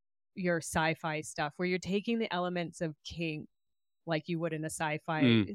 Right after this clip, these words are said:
Speaker 1: thing, taking the elements of s-, science and then just really exploding it with this world that can do things, you know, in V R that you can't do in reality.
Speaker 2: Yeah, that's
Speaker 1: Like,
Speaker 2: true.
Speaker 1: isn't it, am I incorrect?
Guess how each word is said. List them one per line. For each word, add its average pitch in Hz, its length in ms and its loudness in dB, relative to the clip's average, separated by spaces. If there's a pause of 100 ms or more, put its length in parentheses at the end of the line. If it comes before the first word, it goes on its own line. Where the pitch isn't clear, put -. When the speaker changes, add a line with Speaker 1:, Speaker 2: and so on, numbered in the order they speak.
Speaker 1:
thing, 165 280 -2
taking 175 260 -6
the 170 80 -4
elements 160 320 -8
of 160 80 -10
s-, - 240 -18
science 160 460 -2
and 165 180 -4
then 165 200 -2
just 151 260 -2
really 190 320 0
exploding 175 680 0
it 170 220 0
with 160 500 -2 (200)
this 160 380 -4
world 175 720 0 (140)
that 160 440 0 (140)
can 175 200 -6
do 190 260 -4
things, 156 640 -4 (240)
you 196 120 0
know, 175 140 4
in 160 140 -2
V 165 160 0
R 165 240 6
that 156 100 -8
you 170 140 -8
can't 156 320 -6
do 156 140 -4
in 147 100 -6
reality. 147 540 -6 (280)
Speaker 2:
Yeah, 104 300 4
that's 190 180 6
Speaker 1:
Like, 185 120 4
Speaker 2:
true. - 200 -8
Speaker 1:
isn't 302 140 0
it, 320 240 0 (380)
am 208 140 2
I 220 80 2
incorrect? 214 480 -2